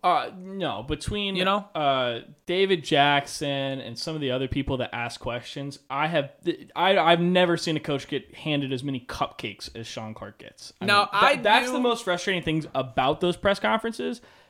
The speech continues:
Speaker 1: is it almost seems like someone's screening these questions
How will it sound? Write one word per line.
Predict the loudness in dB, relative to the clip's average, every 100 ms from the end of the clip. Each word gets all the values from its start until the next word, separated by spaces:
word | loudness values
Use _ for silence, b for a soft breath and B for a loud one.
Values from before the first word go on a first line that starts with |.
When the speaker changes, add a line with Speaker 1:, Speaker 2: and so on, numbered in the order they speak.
| b _
Speaker 1:
is | -2 0
it | 2
almost | 4 4 4 0
seems | -2 0 0 0
like | -2 -2 -10
someone's | -12 -2 0 4 2 2
screening | -2 -2 0 0 -2
these | -2
questions | 0 -2 0 -2 -2